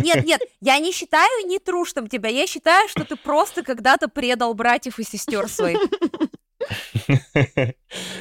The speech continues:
Speaker 2: Дело вот в чем. Дело в том, что, э, я мужчина, я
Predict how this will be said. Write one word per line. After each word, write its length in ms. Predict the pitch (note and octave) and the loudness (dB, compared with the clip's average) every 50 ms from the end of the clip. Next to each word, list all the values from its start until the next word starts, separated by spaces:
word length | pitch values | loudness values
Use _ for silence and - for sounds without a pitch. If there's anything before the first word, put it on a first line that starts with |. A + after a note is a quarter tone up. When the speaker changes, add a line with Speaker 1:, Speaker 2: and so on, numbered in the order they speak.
| - - _ | -14 -12 _
Speaker 2:
Дело 300 | G#2+ A2 B2+ D3 E3 D#3 | 0 2 4 6 6 4
вот 220 | C#3 C3 C3 B2 - | 4 4 2 2 0
в 80 | - | -2
чем. 260 | - - G#2+ F2+ F2 F2 | -2 0 0 0 0 -4
Дело 380 | - F2+ F#2 G2+ A#2 D3 D#3+ C3+ | -10 -6 -2 0 2 2 2 0
в 40 | - | 0
том, 200 | - D#3 E3 D#3 | 0 0 0 0
что, 300 | - - - A2 G2+ - - | -2 -2 -2 -2 -2 -2 -2
э, 640 | - F2+ F#2 F#2 F#2+ F#2+ F#2+ F#2+ F#2+ F#2+ F#2+ F#2 F2+ - _ _ _ _ _ _ _ _ _ _ _ _ _ _ _ - | -2 0 0 2 2 2 2 2 2 2 2 0 -2 -4 _ _ _ _ _ _ _ _ _ _ _ _ _ _ _ -6
я 580 | A2+ G#2 A2+ A#2+ C3 C#3 C#3+ D3+ D3+ C#3 - - _ _ _ _ _ _ _ _ _ _ _ _ _ _ _ _ _ _ _ _ | 0 2 4 6 6 6 6 4 4 2 0 -4 _ _ _ _ _ _ _ _ _ _ _ _ _ _ _ _ _ _ _ _
мужчина, 640 | - A#2+ D3 D#3+ - - E3 B2 A2+ A#2 B2+ C#3+ C#3 - _ _ _ _ _ _ _ _ _ _ _ _ _ _ _ _ _ _ - | 0 2 2 2 2 2 2 4 4 4 2 0 -2 -6 _ _ _ _ _ _ _ _ _ _ _ _ _ _ _ _ _ _ -4
я 560 | G#2 G#2+ G2+ G#2+ A2+ B2+ C#3 D3 D3+ D#3 D3+ | -2 0 2 2 4 4 4 4 4 4 2